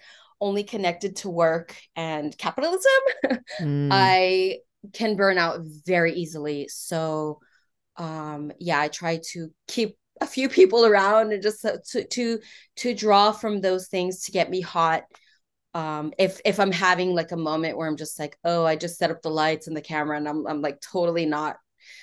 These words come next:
Speaker 1: turned on. Like, let me think about this X Y Z that happened."
Speaker 2: Mm.
Speaker 1: And expanding on that, I feel like it's really important for me too, to have sex worker friends,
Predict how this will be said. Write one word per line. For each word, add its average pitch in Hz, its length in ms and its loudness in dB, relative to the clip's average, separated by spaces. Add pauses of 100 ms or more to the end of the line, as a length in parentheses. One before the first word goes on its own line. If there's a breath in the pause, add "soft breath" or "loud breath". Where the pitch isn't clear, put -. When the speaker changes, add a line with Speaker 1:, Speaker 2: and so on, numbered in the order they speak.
(200 loud breath)
Speaker 1:
turned 262 280 4
on. 247 320 8
Like, 208 140 2
let 208 120 2
me 220 180 -6 (100)
think 233 220 -2
about 180 500 4
this 180 360 -2
X 170 240 -4
Y 170 160 4
Z 175 220 -4
that 160 160 2
happened." 160 600 -6 (220 soft breath)
Speaker 2:
Mm. 196 600 -2 (480)
Speaker 1:
And 247 240 -2
expanding 294 520 2
on 320 180 2
that, 180 360 4 (100)
I 196 120 -2
feel 202 440 -2
like 190 460 0 (720)
it's 226 300 -2 (340)
really 277 220 2
important 240 320 -2
for 233 100 -2
me 202 240 -2
too, 208 360 -4
to 202 160 -6
have 170 380 -4
sex - 560 -8
worker 196 200 -6
friends, 190 720 -4